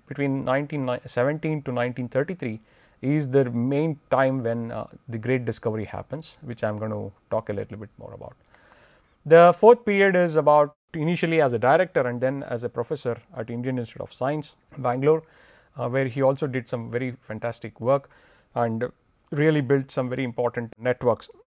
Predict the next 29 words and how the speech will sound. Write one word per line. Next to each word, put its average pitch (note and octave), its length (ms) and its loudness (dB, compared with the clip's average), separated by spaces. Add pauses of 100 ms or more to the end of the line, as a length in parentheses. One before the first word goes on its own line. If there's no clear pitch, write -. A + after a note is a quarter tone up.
(100)
within A#2+ 320 -6
the A2+ 340 -6
international A#2+ 560 -8
science G#2 260 -10
community. G2+ 480 -12 (440)
And D#3 100 -2
the D#3+ 60 6
last E3+ 340 6
period, D#3+ 340 2
uh, C#3 200 2
is C3+ 260 -4
the B2+ 100 -6
foundation B2 540 -6
of A#2+ 160 -8
the A#2 340 -10
Raman C3 300 -2
Research B2 380 -10
Institute, C3 440 -10 (640)
where C3 340 2 (300)
he C#3+ 400 -6
spent D#3+ 500 -6 (460)
the C#3 80 0
last C#3+ 320 4 (400)
twenty, C#3+ 400 -4
twenty-two C3+ 500 -4
years C3 320 -2
of B2 140 -4
his A2+ 140 -10
life B2 420 -4